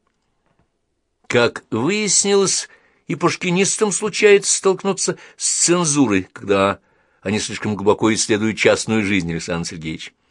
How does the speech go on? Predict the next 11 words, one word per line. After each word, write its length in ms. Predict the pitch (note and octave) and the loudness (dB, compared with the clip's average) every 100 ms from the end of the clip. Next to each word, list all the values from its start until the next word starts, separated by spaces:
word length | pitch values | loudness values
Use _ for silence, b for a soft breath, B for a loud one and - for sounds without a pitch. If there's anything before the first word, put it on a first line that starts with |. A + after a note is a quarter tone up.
| _ _ _ _ _ _ _ | _ _ _ _ _ _ _
Акуджава 680 | G2 G#2 A2+ G#2 G2+ A2 G#2 | -2 0 0 2 4 6 8
в 40 | G#2 | 6
ответ 300 | - G#2 E2+ | 4 0 0
пригласил 460 | F#2 F#2+ - G2 | -2 -2 -2 -2
ее 160 | F#2+ F2+ | 0 0
в 40 | |
Ц 200 | - G2+ | 0 0
Д 160 | F2 G2 | 4 6
Л 180 | G2 B B B | 6 B B B
на 140 | F#2+ | -8
просмотр 500 | F2 F#2 - F#2+ E2+ | -2 -2 0 -2 -2